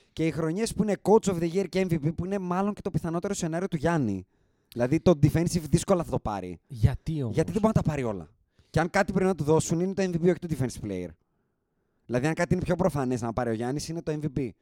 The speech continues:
Speaker 1: Το Defensive Player μπορεί να το πάρει εύκολα ο Γκομπέρ ή ο Paul George.
Speaker 2: Ε, να πω κάτι για το, ε, το, για
Speaker 1: Για
Speaker 2: το,
Speaker 1: ρίχτω.
Speaker 2: για το defensive player του
Speaker 1: Για
Speaker 2: Paul
Speaker 1: ρίχτω.
Speaker 2: George. Πόσο εύκολα μπορείς να δώσεις βραβείο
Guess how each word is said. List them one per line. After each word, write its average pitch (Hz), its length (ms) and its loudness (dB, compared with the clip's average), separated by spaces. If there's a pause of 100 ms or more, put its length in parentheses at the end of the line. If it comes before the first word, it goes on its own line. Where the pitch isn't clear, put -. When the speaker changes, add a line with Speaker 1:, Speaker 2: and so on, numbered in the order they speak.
(420)
Speaker 1:
Το 139 140 0
Defensive 160 440 2
Player 165 240 2
μπορεί 160 140 8
να 170 60 2
το 160 80 2
πάρει 160 200 0
εύκολα 170 360 0
ο 117 60 4
Γκομπέρ 110 320 2
ή 98 60 -4
ο 95 120 -2
Paul 95 220 -6
George. 85 220 -8 (1500)
Speaker 2:
Ε, 160 200 -12
να 165 180 0
πω 156 180 2
κάτι 131 280 -4
για 117 120 -4
το, 110 100 -4 (680)
ε, 120 180 -14
το, 123 120 -14
για 113 160 -8
Speaker 1:
Για 185 100 4
Speaker 2:
το, 185 60 4
Speaker 1:
ρίχτω. 160 240 0
Speaker 2:
για 131 140 0
το 123 240 -2
defensive 117 500 -8
player 113 200 -4
του - 80 -12
Speaker 1:
Για 151 120 -2
Speaker 2:
Paul 170 40 2
Speaker 1:
ρίχτω. 120 360 -4
Speaker 2:
George. - 40 -20 (140)
Πόσο 240 360 -2
εύκολα 151 680 -2
μπορείς 127 380 -2
να 123 180 -8
δώσεις 113 340 -8
βραβείο 107 640 -8